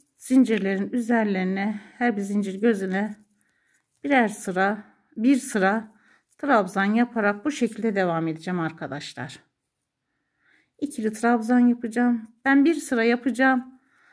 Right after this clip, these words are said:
Sizler yapacağınız örgünün çeşidine göre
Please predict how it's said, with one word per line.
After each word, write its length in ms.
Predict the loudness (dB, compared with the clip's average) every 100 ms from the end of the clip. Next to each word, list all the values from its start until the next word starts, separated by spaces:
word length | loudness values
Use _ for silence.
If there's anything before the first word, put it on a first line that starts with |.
| _
Sizler 420 | -16 -8 -2 0 2
yapacağınız 640 | 0 -2 2 4 4 2
örgünün 360 | 2 2 2 -2
çeşidine 540 | -4 -6 -4 -2 0
göre 460 | 0 2 0 -2